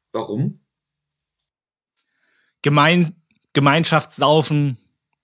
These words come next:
Speaker 2: ohne Alkohol,
Speaker 1: <laughs>
Speaker 2: keine Ahnung. Weil
Speaker 1: Ja,
Speaker 2: ich
Speaker 1: kurz mal in der
Speaker 2: be-
Speaker 1: Halbzeitpause noch ein Helles reinhauen, oder was?
Speaker 2: Also,
Speaker 1: Alles
Speaker 2: Finn,
Speaker 1: klar.
Speaker 2: ich bin, ich bin hier nicht allwissend, also
Speaker 1: Nee, ich
Speaker 2: aber,
Speaker 1: wollte
Speaker 2: aber eine
Speaker 1: wissen, ob
Speaker 2: gute
Speaker 1: du eine Idee hast, weil ich weiß es
Speaker 2: Nee.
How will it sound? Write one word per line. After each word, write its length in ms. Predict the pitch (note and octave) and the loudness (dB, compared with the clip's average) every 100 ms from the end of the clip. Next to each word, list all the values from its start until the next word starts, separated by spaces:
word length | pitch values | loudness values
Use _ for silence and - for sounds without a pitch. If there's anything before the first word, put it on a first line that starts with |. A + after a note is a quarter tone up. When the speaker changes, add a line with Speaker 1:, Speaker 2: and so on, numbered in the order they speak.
| _ - | _ 0
Speaker 2:
ohne 220 | D#3+ D3+ | 4 4
Alkohol, 760 | C#3+ D#3 E3+ C#3+ C#3+ D3 C#3 - _ | 4 2 2 2 4 2 0 -4 _
Speaker 1:
<laughs> 160 | _ - | _ -2
Speaker 2:
keine 300 | D3 C#3 C#3 | 0 2 2
Ahnung. 260 | D3 D3+ - - - _ - - - | 2 0 -4 -14 -20 _ -20 -12 -6
Weil 140 | G#3+ | -4
Speaker 1:
Ja, 200 | - F#3 | 0 0
Speaker 2:
ich 60 | - | 0
Speaker 1:
kurz 220 | C#3+ C#3+ | -2 0
mal 80 | C3+ | 0
in 60 | |
der 80 | C#3+ | 2
Speaker 2:
be- 60 | C3+ | 0
Speaker 1:
Halbzeitpause 600 | C3 D3 C3+ C3+ C3 B2+ | -2 -4 0 0 0 -2
noch 180 | A#2+ | -4
ein 640 | B2+ A#2+ G#2+ A2 G#2+ G#2 G#2+ | -6 -10 -10 -12 -12 -12 -6
Helles 340 | C3 C3 B2+ | -2 -2 -2
reinhauen, 380 | G#2+ G#2+ G#2+ G#2 | -6 -10 -12 -14
oder 140 | G#2+ G#2+ | -14 -16
was? 220 | A#2 _ _ _ _ _ | -18 _ _ _ _ _
Speaker 2:
Also, 240 | A#2+ C3+ | -2 0
Speaker 1:
Alles 140 | D3 - | 0 2
Speaker 2:
Finn, 140 | E3 | 2
Speaker 1:
klar. 100 | E3+ | 2
Speaker 2:
ich 120 | D3+ - | -2 -2
bin, 200 | E3 D#3+ | -2 -2
ich 220 | D#3 - | -6 -4
bin 160 | D3+ D3 | -2 -2
hier 120 | D3+ | -4
nicht 260 | C#3 - - | -6 -8 -8
allwissend, 680 | B2 B2+ B2 B2 A#2 G#2+ | -6 -4 -6 -8 -10 -16
also 420 | B2 B2 B2 A#2 A2 _ _ _ _ _ - | -18 -18 -16 -16 -18 _ _ _ _ _ -4
Speaker 1:
Nee, 140 | C3 | -2
ich 80 | A#2 | 0
Speaker 2:
aber, 120 | D3+ | -2
Speaker 1:
wollte 120 | B2 | 0
Speaker 2:
aber 100 | C#3 | 0
eine 100 | E3 D#3 | 0 0
Speaker 1:
wissen, 180 | D#3 E3 | 0 0
ob 60 | |
Speaker 2:
gute 80 | D#3+ | 0
Speaker 1:
du 40 | C3+ | -2
eine 80 | C3+ | -2
Idee 300 | C3 D3 C#3+ | -2 -2 -2
hast, 240 | A2 - | -4 -6
weil 160 | A#2 A#2 | -6 -6
ich 120 | A#2 | -4
weiß 160 | B2 | -2
es 40 | |
Speaker 2:
Nee. 80 | B2+ | -2